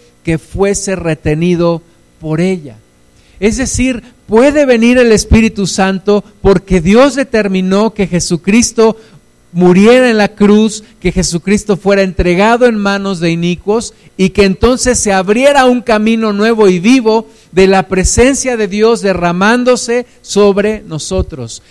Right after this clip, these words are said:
que ya no fuera por nuestro propio esfuerzo, que ya no fuera por nuestra propia fuerza,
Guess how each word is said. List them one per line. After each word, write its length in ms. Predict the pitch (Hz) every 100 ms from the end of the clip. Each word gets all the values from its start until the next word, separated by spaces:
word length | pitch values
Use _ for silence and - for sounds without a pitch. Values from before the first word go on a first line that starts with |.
| _ -
que 120 | 180
ya 200 | 214 233
no 160 | 262
fuera 320 | - 240 233 233
por 240 | 202 190
nuestro 340 | 180 175 170
propio 400 | 156 180 196 190
esfuerzo, 720 | 175 - 175 196 214 - 139 123 _ _ -
que 100 | 190
ya 160 | 226
no 140 | 254 254
fuera 300 | 240 240 233
por 200 | 208 190
nuestra 460 | 180 175 180 170
propia 420 | 190 196 196 190
fuerza, 640 | - - 247 269 - 156